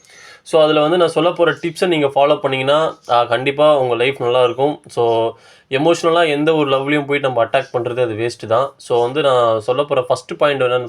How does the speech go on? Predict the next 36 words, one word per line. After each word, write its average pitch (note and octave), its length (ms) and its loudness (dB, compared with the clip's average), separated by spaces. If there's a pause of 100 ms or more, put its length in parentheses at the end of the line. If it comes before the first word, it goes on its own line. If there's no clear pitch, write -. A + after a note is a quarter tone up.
பார்த்தீங்கன்னா, A2+ 400 -4 (680)
எமோஷனல் F#3 640 2
லவ் C#3+ 220 2
வந்து C3 600 0
no. A#2+ 140 2 (380)
So, A#2+ 200 -2
வந்து B2+ 180 -2
எமோஷனலா D3+ 640 0
நம்ம C3 220 0
ஒரு A#2+ 220 0
பொண்ணா C3 160 -2
இருக்கட்டும், C3 360 -2
ஒரு B2 180 -2
பையனா B2 280 0
இருக்கட்டும், A#2 260 -4
அவங்க A2+ 160 -2
கிட்ட A2+ 200 -8
போயிட்டு A#2+ 260 -2
அழுது, A#2 320 0
நம்மளோட A2+ 380 -2
எமோஷனை A#2 440 -4
சொல்லி, A2+ 260 -8
நம்மளோட G#2+ 300 -8
கஷ்டத்தை A2+ 380 -10
சொல்லி, A2+ 540 -6 (580)
எமோஷனலா E3 840 2
லவ் D3 240 0
பண்ண C#3+ 220 0
வைக்கிறது B2+ 520 -4
வந்து B2+ 320 -2 (720)
என்னைக்குமே C#3 460 -2
அந்த C3 140 0
லவ் B2 180 2
வந்து B2+ 260 -2
சக்ஸஸ் - 380 -4
ஆகாது. A#2 520 0